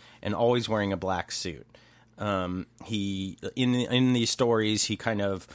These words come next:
traumatizes, abducts, k-, kills, uh, people, particularly little kids. Um,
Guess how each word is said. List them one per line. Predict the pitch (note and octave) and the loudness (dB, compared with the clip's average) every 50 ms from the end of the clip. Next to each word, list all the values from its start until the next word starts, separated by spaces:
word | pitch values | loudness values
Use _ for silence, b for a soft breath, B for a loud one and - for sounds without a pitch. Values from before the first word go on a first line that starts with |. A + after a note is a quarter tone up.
| B B B B B B - | B B B B B B -10
traumatizes, | A#2 - - D3+ B2+ A#2+ A#2 A2+ - C3 A2+ A2+ A2 G2 G#2+ A2 A2 G#2 G2 G#2+ - | -4 2 4 4 6 6 4 2 2 2 4 4 2 2 0 0 0 0 -2 -4 -6
abducts, | G2+ F#2 F2 - A2+ A2 G#2+ G#2 - - - - - - - - - - | -8 -4 0 2 2 4 4 2 0 -2 -8 -8 -4 -2 -2 -2 -2 -4
k-, | - - - _ - | -8 -14 -16 _ -4
kills, | - C#3 B2+ A2+ A2 A2 A2 A2+ A2 G#2 - - - - | 0 2 2 4 4 2 0 0 -2 -4 -6 -8 -8 -6
uh, | A2 G#2 G2 F#2+ F#2+ F#2+ F#2 F#2 F#2 F#2 F#2 F#2 F#2 F#2 F2+ F#2 - - - - | -4 -4 -2 -2 -2 -2 -2 -2 -2 -2 -4 -4 -4 -6 -6 -8 -10 -12 -10 -4
people, | - C#3 C#3 - C3 B2 A2+ | -2 -2 0 2 2 0 0
particularly | - - A2+ - B2 A#2 - A2+ G#2 G#2+ G#2 G#2 G2+ G2 G2 G2 G2 F#2+ | -2 -4 -4 -2 -2 0 0 0 0 0 0 0 0 0 0 0 0 0
little | E2+ F2 F#2 E2+ D#2+ | -2 -4 -6 -6 -8
kids. | - - - G2 F2+ E2+ D#2+ D#2+ E2 - - - B B B B B B B B B B | -8 -8 -6 -4 -4 -4 -4 -6 -8 -8 -10 -10 B B B B B B B B B B
Um, | - - F#2 F#2 F2+ F2 F2 F2+ F2 E2+ | -6 -4 -2 -2 -2 -2 -4 -4 -6 -8